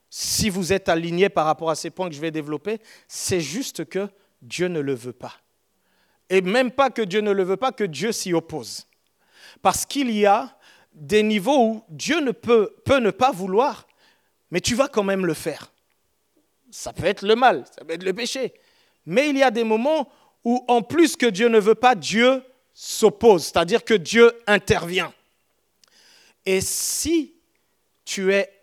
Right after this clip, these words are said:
aligné avec sa volonté, cent pour cent de résultats sont garantis. Et nous allons ensemble le voir. Les quatre clés, les quatre éléments d'alignement dont je vais vous parler rapidement ce matin,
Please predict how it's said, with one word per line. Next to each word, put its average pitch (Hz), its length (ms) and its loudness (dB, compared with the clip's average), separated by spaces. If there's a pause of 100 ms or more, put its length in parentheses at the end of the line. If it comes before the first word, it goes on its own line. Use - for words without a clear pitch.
aligné 202 580 4
avec 165 300 0
sa 233 220 0
volonté, 202 600 -4 (2250)
cent - 340 -2
pour 160 220 -8
cent 156 160 -8
de 135 100 -6
résultats 117 480 -12
sont - 160 -18
garantis. - 540 -18 (880)
Et 170 80 0
nous 202 240 0
allons 220 260 4
ensemble 202 560 -4 (960)
le 139 200 0
voir. 147 600 -2 (720)
Les 180 160 0
quatre 247 320 0
clés, 233 280 2
les 185 140 0
quatre 170 580 -2
éléments 208 440 2
d'alignement 180 640 -4
dont 170 120 -2
je 160 140 -4
vais 165 100 -2
vous 165 140 -4
parler 175 500 0
rapidement 165 580 -6
ce - 180 -8
matin, 202 520 -4